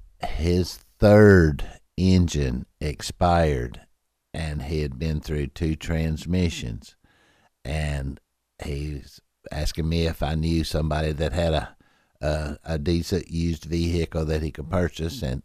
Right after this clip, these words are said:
and they're kinda rare right now. Uh, there's a, a lot of ca-, selling going on with cars, but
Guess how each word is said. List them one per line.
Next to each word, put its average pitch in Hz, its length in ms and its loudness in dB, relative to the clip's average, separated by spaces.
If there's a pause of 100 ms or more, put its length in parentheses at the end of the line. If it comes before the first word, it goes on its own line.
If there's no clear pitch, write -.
(120)
and 71 180 -4
they're 104 280 0
kinda 95 320 0
rare 87 380 2
right 62 300 -6
now. 71 400 -10 (400)
Uh, 69 300 -4
there's 78 320 -4
a, 71 120 -4 (380)
a 71 80 -8
lot 73 240 -4
of 73 120 -10
ca-, - 220 -8
selling 80 540 -2
going 80 240 -2
on 80 200 0
with 71 120 -8
cars, 71 400 -2
but 71 160 -6